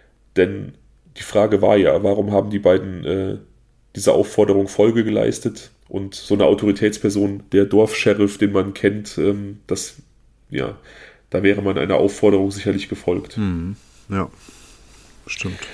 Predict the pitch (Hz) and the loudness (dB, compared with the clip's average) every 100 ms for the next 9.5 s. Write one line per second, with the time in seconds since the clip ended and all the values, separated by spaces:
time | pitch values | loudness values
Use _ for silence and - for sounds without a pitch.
0 | - - - _ _ _ _ _ _ _ | -18 -20 -20 _ _ _ _ _ _ _
1 | _ - 107 104 104 131 107 101 98 - | _ -2 0 2 2 2 0 0 0 0
2 | 101 101 107 107 101 110 113 - - 107 | 2 2 0 0 0 0 0 -6 -4 -2
3 | 104 78 104 - 104 - 117 107 - 110 | -2 -2 -2 -2 -6 -4 -4 -4 -2 0
4 | 101 - 98 110 - 95 117 120 98 95 | 0 0 -2 0 -2 -2 0 0 0 0
5 | 98 110 127 - 104 98 104 107 101 101 | 0 -2 -6 -6 -2 0 0 0 -2 -4
6 | - 92 98 98 - 98 - 101 117 104 | -4 2 4 2 0 -4 -4 -2 0 2
7 | 107 110 104 101 131 117 - 110 107 104 | 2 0 -2 2 2 0 -4 -6 -4 -4
8 | 101 107 - 101 92 98 - 107 127 104 | -2 -2 -6 -6 -2 -2 0 0 0 -4
9 | 98 95 98 123 | -2 -2 -2 -4